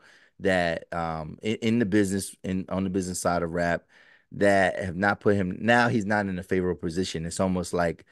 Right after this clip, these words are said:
it's almost like the industry is rooting for him to lose.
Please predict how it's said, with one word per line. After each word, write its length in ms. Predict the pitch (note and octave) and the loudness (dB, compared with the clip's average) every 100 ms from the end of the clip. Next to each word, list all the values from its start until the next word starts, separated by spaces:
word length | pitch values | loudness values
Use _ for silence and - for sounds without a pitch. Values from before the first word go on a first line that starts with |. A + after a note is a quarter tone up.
| - _ | -20 _
it's 220 | G#2 A2 | -2 4
almost 300 | C3+ B2 A2 | 4 4 4
like 240 | A2 G2 E2 | 4 4 2
the 100 | F#2+ | -2
industry 640 | A2 G#2+ G2 - G2 F2+ | 0 0 -2 -2 0 0
is 180 | E2+ E2 | -2 -6
rooting 460 | F2 G#2+ A2+ G#2 | -2 2 2 2
for 220 | F#2 - F2+ | -2 -4 -4
him 180 | F#2+ E2+ | -4 -4
to 120 | E2+ | -2
lose. 560 | F#2+ C#3 B2 G2 F2+ | 2 4 4 4 0